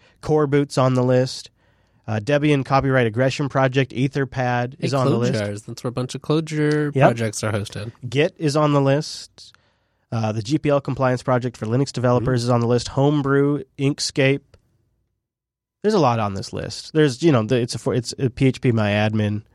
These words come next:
Speaker 1: is on here. Outreachy, Q M U,
Speaker 2: Samba.
Speaker 1: Samba. Some pretty important projects that this is essentially the home for. This is the, this is the legal structure for the copyright holder. Uh, Wine is also on that list.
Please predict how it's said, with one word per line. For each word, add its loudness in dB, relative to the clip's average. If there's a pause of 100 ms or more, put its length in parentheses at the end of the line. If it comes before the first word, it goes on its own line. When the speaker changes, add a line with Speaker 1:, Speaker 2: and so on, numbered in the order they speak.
(260)
Speaker 1:
is 0
on 0
here. -6 (420)
Outreachy, -2
Q 0
M 0
U, 0
Speaker 2:
Samba. 0 (240)
Speaker 1:
Samba. 0 (2000)
Some -2
pretty 2
important 2
projects 0
that 0
this 0
is 0
essentially 2
the 0
home 2
for. -8 (240)
This 0
is -4
the, 0
this 0
is -2
the 0
legal 4
structure 0
for 2
the -4
copyright 2
holder. -2 (100)
Uh, -10
Wine 0
is 2
also 0
on -2
that -6
list. -12